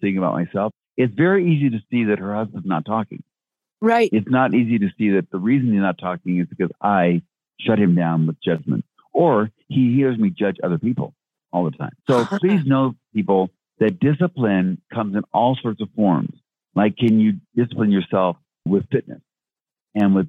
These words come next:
Speaker 1: eating properly? Can you discipline yourself with anger? Can you discipline yourself with judgment? There's lots of forms, a lot, a lot of forms here. Every color struggles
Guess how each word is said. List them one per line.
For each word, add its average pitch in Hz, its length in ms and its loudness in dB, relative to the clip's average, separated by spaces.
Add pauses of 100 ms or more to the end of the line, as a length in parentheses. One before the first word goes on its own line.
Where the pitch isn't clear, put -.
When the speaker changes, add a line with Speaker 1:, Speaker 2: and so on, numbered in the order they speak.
Speaker 1:
eating 110 260 2
properly? 78 360 -6 (120)
Can 95 100 0
you 92 80 2
discipline 110 380 -2
yourself 87 480 0
with 85 220 0 (500)
anger? 123 320 2 (720)
Can 107 100 2
you 98 120 0
discipline 107 380 -2
yourself 95 540 0
with 92 240 0 (220)
judgment? 101 400 0 (600)
There's 107 180 0
lots 123 340 0
of 147 100 -2 (100)
forms, 110 420 2 (160)
a - 40 -4
lot, 120 320 2
a 123 40 2
lot 110 160 2
of 95 100 -6
forms 90 300 0
here. 78 180 -4 (320)
Every 143 300 2
color 90 600 -2 (320)
struggles 92 580 0